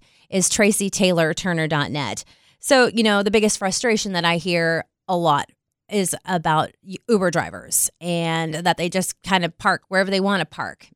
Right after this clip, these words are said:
and unloading and loading and whatnot. Well, Seattle D O T, um, kind of worked with Uber and Lyft and some of our rideshare programs up on the Capitol Hill neighborhood.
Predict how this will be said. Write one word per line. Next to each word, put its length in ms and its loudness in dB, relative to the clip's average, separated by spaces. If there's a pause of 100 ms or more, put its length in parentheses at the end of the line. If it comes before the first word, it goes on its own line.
and 500 -2 (440)
unloading 560 2
and 180 0
loading 460 2
and 120 -2
whatnot. 420 -2
Well, 340 0 (280)
Seattle 300 0
D 180 0
O 60 4
T, 480 0 (420)
um, 300 -2
kind 220 -2 (100)
of 180 -8 (380)
worked 480 2
with 400 2
Uber 480 0 (100)
and 220 -4
Lyft 500 -2
and 140 -2
some 160 0
of 120 -2
our 120 0
rideshare 460 2
programs 640 -4 (320)
up 100 0
on 120 4
the 60 2
Capitol 360 0
Hill 160 0
neighborhood. 640 -2